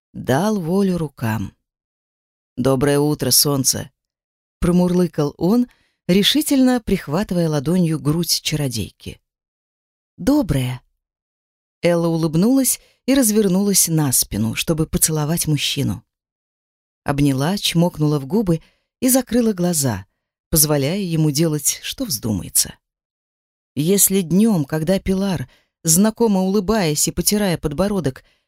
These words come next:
маячил рядом — она еще раздумывала о правильности своего выбора, то наедине с Дарсиром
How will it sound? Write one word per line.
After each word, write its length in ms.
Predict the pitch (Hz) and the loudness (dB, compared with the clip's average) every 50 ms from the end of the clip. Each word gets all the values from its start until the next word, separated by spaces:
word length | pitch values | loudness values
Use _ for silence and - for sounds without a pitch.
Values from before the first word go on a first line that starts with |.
| _ _ | _ _
маячил 600 | 165 165 185 202 202 202 170 - - - 156 143 | 2 2 4 4 2 0 0 0 -2 -4 -4 -4
рядом — 460 | 143 170 220 285 294 254 254 247 247 - _ _ _ _ _ _ | -4 -4 -4 -4 -2 0 0 0 0 -2 _ _ _ _ _ _
она 140 | 240 277 320 | 2 2 4
еще 360 | 320 294 254 - - 262 247 | 4 2 2 2 2 0 0
раздумывала 920 | - - 185 185 175 147 139 160 247 320 330 311 277 226 196 175 160 151 139 | 2 0 0 0 -2 -2 0 0 0 2 2 2 2 2 0 0 -2 -2 -4
о 60 | 135 | -4
правильности 600 | - - 190 190 151 123 113 117 131 123 - - | -4 -2 -2 0 0 0 0 0 0 -2 -2 -2
своего 380 | - - - 190 196 175 151 131 | -2 0 0 0 0 0 -2 -2
выбора, 400 | 139 185 175 117 101 - - - _ _ _ _ _ _ _ _ _ _ _ _ | -2 -2 -2 -2 -4 -6 -6 -12 _ _ _ _ _ _ _ _ _ _ _ _
то 120 | - 175 | 2 2
наедине 580 | 170 175 175 185 170 156 185 190 196 202 196 175 | 4 4 2 0 0 2 2 2 4 2 2 0
с 60 | 139 | -2
Дарсиром 840 | 113 135 127 127 127 - - - - 196 233 269 269 262 254 247 | -2 -2 -2 -2 -2 -4 -4 -2 0 0 0 2 2 2 2 0